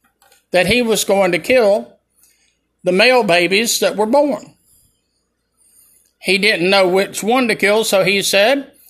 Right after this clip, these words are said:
"I'm gonna kill 'em all." <laughs> And so,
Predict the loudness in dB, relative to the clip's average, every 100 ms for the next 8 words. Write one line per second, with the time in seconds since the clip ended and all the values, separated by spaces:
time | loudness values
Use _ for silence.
0 | _ -2 0 0 0 0 0 2 2 0
1 | -2 -8 _ _ _ _ _ -14 -14 -14
2 | _ _ _ _ _ _ _ _ _ -2
3 | -2 0 2 4 4 2 -4